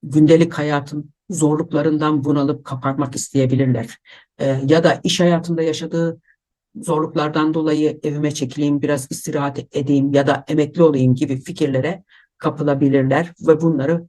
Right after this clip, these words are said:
yapmak isteyebilirler. Benim genel olarak bu hafta için anlatacaklarım bu kadar. Bir sonraki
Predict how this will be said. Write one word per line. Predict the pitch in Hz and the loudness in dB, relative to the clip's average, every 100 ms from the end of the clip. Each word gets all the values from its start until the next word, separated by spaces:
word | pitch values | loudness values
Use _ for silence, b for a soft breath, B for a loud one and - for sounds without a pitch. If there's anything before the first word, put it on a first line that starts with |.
| _ - | _ -4
yapmak | 147 143 160 151 - - | -2 0 0 -2 -4 -4
isteyebilirler. | - - 147 127 123 123 - - | 0 2 4 4 4 0 -6 2
Benim | 202 220 214 | 6 8 8
genel | 202 196 185 | 6 2 2
olarak | 165 143 139 - _ - | 0 -4 -8 -12 _ -6
bu | 190 | -4
hafta | 180 - | -4 -6
için | 151 - 139 - | -10 -10 -14 -6
anlatacaklarım | 160 170 151 143 147 147 151 190 185 | -4 -2 -4 -6 -8 -6 -4 -2 -4
bu | 160 | -4
kadar. | 127 - - _ _ 170 | -4 -6 -12 _ _ 0
Bir | 208 | 0
sonraki | 170 - - 190 208 180 156 - 131 | 0 -8 -8 -6 -2 -2 -2 -6 -8